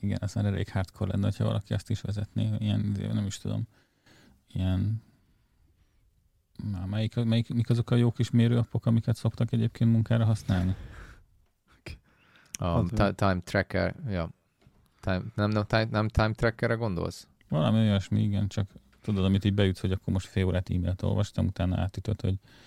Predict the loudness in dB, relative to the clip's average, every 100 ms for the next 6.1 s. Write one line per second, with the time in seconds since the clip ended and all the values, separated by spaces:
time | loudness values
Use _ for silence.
0 | -20 -20 -20 _ 0 2 4 2 0 -2
1 | 0 0 0 -2 -2 -4 -2 -2 -2 -2
2 | -4 -4 -4 -2 0 2 2 2 2 2
3 | 2 4 4 4 4 4 4 4 2 -2
4 | -10 -12 -10 -8 -2 0 0 -2 -2 -2
5 | 0 2 0 -2 2 6 8 6 6 2